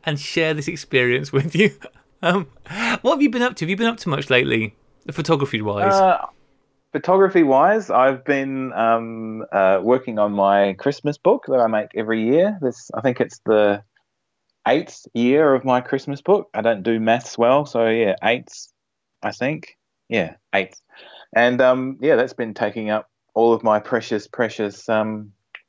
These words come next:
Speaker 2: PlayStation time lately.
Speaker 1: <laughs> That's, that is a sad thing.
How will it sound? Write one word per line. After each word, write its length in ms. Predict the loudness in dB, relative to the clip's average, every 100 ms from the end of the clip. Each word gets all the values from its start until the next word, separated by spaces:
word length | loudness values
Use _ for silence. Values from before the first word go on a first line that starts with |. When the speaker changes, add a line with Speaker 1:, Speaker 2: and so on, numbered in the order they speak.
| -2
Speaker 2:
PlayStation 560 | -2 0 -2 -2 -6
time 300 | -4 -2 -4 -8 -2
lately. 360 | 2 2 0 -4 -10 -6
Speaker 1:
<laughs> 100 | -4 -4 -6
That's, 260 | -8 -6
that 180 | 0 0
is 120 | 0
a 60 | -4
sad 280 | -4 -6 -6
thing. 260 | -6 -8